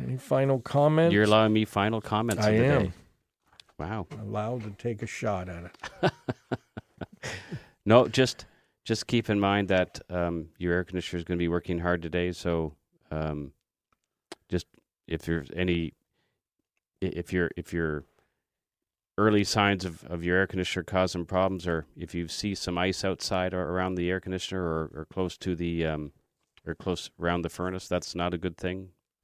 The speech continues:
Speaker 2: Yep.
Speaker 1: So we're gonna go, Mark has just called in. We'll try to get her in here before the end of the show.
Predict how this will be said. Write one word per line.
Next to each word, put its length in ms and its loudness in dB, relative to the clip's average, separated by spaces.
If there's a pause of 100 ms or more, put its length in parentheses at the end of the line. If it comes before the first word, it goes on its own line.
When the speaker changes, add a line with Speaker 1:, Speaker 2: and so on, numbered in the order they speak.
(420)
Speaker 2:
Yep. 140 -10 (580)
Speaker 1:
So 80 6
we're 140 8
gonna 160 10
go, 200 10
Mark 440 4
has 180 -2
just 240 0
called 260 8
in. 220 4
We'll 140 2
try 220 4
to 100 4
get 180 2
her 140 -2
in 140 0
here 180 2
before 380 0
the 160 4
end 200 2
of 120 4
the 100 0
show. 500 -2